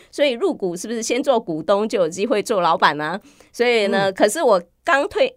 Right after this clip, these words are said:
Speaker 1: 呃，刚毕业根本就也没有什么存款，所以呢，我就去找我打工时候，呃，在美国银行的一位，呃，大姐姐，我称她为干妈，我就跟她说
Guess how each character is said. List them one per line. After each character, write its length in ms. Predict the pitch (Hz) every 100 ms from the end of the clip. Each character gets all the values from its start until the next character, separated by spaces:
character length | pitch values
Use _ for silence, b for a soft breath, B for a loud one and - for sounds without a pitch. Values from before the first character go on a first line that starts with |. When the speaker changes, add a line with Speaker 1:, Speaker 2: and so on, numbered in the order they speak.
| _
Speaker 1:
呃， 200 | 202 196
刚 280 | 196 277 277
毕 280 | 302 302 240
业 180 | 262 214
根 180 | 262
本 200 | 247 190
就 180 | 175 220
也 180 | 196 170
没 220 | 135 165
有 240 | 202 160 -
什 240 | - 170
么 100 | 139
存 280 | 143 196 143
款， 180 | 147 - - b b b
所 180 | 240
以 180 | 254 220
呢， 200 | 185 170
我 100 | 160
就 160 | 156 220
去 240 | 220 269
找 240 | 202 170 139
我 220 | 147 147
打 320 | - - 139
工 280 | 147 185 185
时 200 | 185 -
候， 300 | 185 196 156
呃， 200 | 143 -
在 160 | - 202
美 160 | 170 135
国 180 | 147
银 160 | 143 147
行 220 | 190 143
的 180 | 143 139
一 140 | 135
位， 260 | 151 175 151 b b _
呃， 360 | 151 139 110 76 - -
大 160 | 185
姐 160 | 185 143
姐， 340 | 143 139 127
我 160 | 107 147
称 240 | - 180 180
她 200 | 180 160
为 160 | 143
干 220 | 131 143
妈， 340 | 143 139 127 131 b b
我 80 | 214
就 80 | 240
跟 160 | 240
她 140 | 294 233
说 480 | - 226 208 202